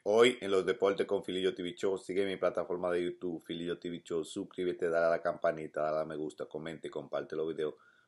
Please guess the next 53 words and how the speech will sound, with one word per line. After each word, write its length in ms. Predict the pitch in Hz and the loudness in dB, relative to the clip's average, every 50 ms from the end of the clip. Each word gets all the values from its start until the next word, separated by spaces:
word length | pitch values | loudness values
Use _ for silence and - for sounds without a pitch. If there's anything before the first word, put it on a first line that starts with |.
| _ _ | _ _
porque 180 | _ - 90 85 | _ -6 -6 -6
tú 120 | 87 90 | -6 0
puedes 160 | 92 98 98 | 0 0 2
ser 100 | - 101 | 2 0
uno 140 | 98 98 98 | -2 0 0
de 60 | 95 | -2
los 60 | 90 - | -2 -2
felices 300 | 90 90 87 - 90 82 | -4 -6 -4 -4 -4 -2
ganadores 400 | 90 90 87 85 90 85 87 85 | -2 -2 -2 0 0 0 0 0
de 80 | 85 | -2
nuestra 300 | 82 85 87 87 87 82 | -2 -4 -4 -4 -4 -4
plataforma 460 | - - - 82 - - 90 82 85 | -4 -4 -4 -6 -4 -4 -6 -6 -6
y 20 | 80 | -8
suscribiéndote. 640 | - 87 85 - 82 87 87 85 85 82 - - _ _ _ _ _ _ _ _ - | -8 -10 -10 -8 -6 -6 -6 -4 -6 -8 -10 -14 _ _ _ _ _ _ _ _ -8
Aporta 400 | 78 - - 87 87 87 85 82 | -8 -4 -2 -2 -2 0 0 0
a 20 | |
los 140 | 82 80 78 | 0 0 -2
más 100 | 80 82 | -4 -6
necesitados, 640 | 80 - - - 87 82 - - 82 78 76 - | -6 -8 -8 -10 -10 -8 -2 0 0 0 0 -2
como 200 | - 76 85 90 | -4 -4 -2 0
los 140 | 92 98 98 | 2 2 0
niños 220 | 98 98 98 95 | 0 -4 -8 -8
que 80 | - 87 | -8 -8
le 60 | 82 | -10
entregamos 360 | 78 76 82 80 87 87 85 | -6 -6 -4 -4 -4 -4 -4
mochila 400 | 82 73 - - 95 87 85 82 | -6 -8 -6 -4 0 0 0 0
con 140 | - 80 80 | 0 -6 -12
útiles 240 | 76 - 85 80 76 | -10 -6 -6 -6 -4
escolares, 340 | - 85 87 87 87 85 78 | -2 0 2 2 2 2 0
los 100 | 71 - | -4 -4
jóvenes, 280 | - 80 82 85 90 | -6 -6 -2 0 2
los 80 | 87 87 | 2 2
adultos 320 | 87 87 82 - - - - | 2 0 -2 -6 -8 -8 -8
con 100 | - 80 | -10 -10
útiles 220 | - 82 87 85 | -8 -4 -4 -2
deportivos, 440 | 85 82 - 85 80 - 87 85 80 | -4 -4 -6 -8 -8 -8 -6 -6 -6
los 120 | 78 - | -6 -6
ancianos, 420 | 87 82 - - 87 85 85 80 - | -8 -10 -4 -2 -2 -2 -2 -6 -6
comida, 440 | - 76 76 76 82 80 76 76 76 | -8 -8 -8 -6 -6 -4 -4 -4 -4
ropa, 320 | 78 76 - 78 73 - | -6 -6 -6 -6 -8 -6
pamper 300 | - 80 78 - - 76 | -6 -6 -6 -6 -8 -8
y 20 | 73 | -8
muchas 240 | 73 73 73 76 71 | -8 -12 -12 -14 -10
cosas 320 | - 73 73 - 67 67 | -10 -10 -10 -10 -12 -14
más. 160 | 67 - - _ _ _ _ _ _ _ _ _ _ _ _ _ _ _ _ _ _ _ _ _ | -14 -20 -20 _ _ _ _ _ _ _ _ _ _ _ _ _ _ _ _ _ _ _ _ _
Recuerda 400 | 92 85 - - 95 95 92 87 | -12 -10 -4 -2 0 2 2 0
que 100 | 82 78 | 0 -2
llevamos 360 | 73 85 87 87 85 82 80 | 0 0 0 0 -2 -4 -8
once 200 | 80 78 - - | -8 -8 -6 -6
años 240 | 87 87 87 80 76 | -4 -4 -4 -8 -10
haciendo 200 | - 82 82 82 | -10 -8 -4 -2
la 80 | 82 82 | 0 0
obra, 280 | 80 80 78 69 - | 0 0 0 -2 -6